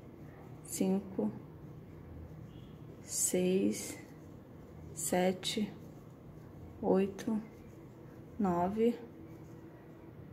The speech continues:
dez. Faço duas correntinhas e finalizo aqui no início com ponto baixíssimo.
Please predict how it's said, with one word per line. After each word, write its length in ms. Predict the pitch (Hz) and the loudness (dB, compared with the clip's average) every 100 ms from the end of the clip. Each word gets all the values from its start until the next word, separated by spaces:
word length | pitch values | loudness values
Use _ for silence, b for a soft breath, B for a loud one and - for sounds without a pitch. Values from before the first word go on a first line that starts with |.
| - - - - - - - - - - - - - - | -14 -14 -14 -14 -14 -14 -14 -16 -16 -14 -14 -14 -16 -6
dez. 480 | 190 180 - 180 - | 4 6 6 4 2
Faço 320 | - 185 - | 4 4 4
duas 260 | 190 180 185 | 6 6 6
correntinhas 920 | - 185 185 185 - 190 202 226 226 | 4 6 6 6 4 6 6 6 4
e 60 | 214 | 2
finalizo 480 | - 208 190 190 | 6 8 8 8
aqui 220 | 196 190 196 | 4 4 4
no 80 | |
início 480 | 190 185 190 214 - - - - - - - - | 6 8 6 4 0 -8 -10 -8 -6 -6 -8 4
com 120 | 190 202 | 6 8
ponto 380 | - 202 202 | 8 8 8
baixíssimo. 760 | 202 214 214 - 180 - - 170 | 8 8 8 6 4 4 2 0